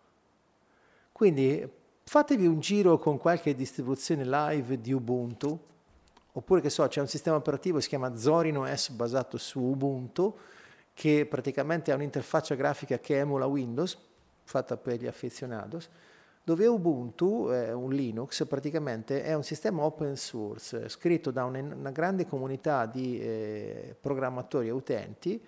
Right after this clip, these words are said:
per cui è tutto gratuito, si aggiorna automaticamente, eh, senza grossi problemi,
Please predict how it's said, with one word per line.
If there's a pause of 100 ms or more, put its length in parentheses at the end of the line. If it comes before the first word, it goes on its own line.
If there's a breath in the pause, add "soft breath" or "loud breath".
(600 soft breath)
per
cui
è
tutto
gratuito,
si
aggiorna
automaticamente,
eh,
senza
grossi
problemi,